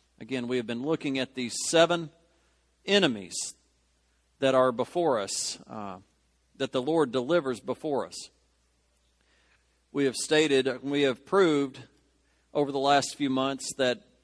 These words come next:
all Scripture is for our benefit. And when we go and we do a study, do the Greek and Hebrew, Hebrew being the Old Testament study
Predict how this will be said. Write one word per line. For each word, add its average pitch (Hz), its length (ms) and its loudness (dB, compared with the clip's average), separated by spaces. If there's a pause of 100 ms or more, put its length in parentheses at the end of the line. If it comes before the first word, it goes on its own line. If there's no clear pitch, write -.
all 208 240 8
Scripture 127 600 -4
is 113 160 -10
for 131 220 0
our 117 120 4
benefit. 110 560 -6 (1000)
And 151 160 0
when 160 140 0
we 160 100 0
go 214 280 2
and 165 120 -2
we 156 100 -2
do 165 160 0
a 143 60 0
study, 165 460 2
do 151 160 -2
the 135 100 -2
Greek 151 340 -4
and 127 80 -8
Hebrew, 139 540 -2 (120)
Hebrew 147 360 0
being 131 260 0
the 123 80 -2
Old 127 200 -2
Testament 123 520 -6
study 139 500 2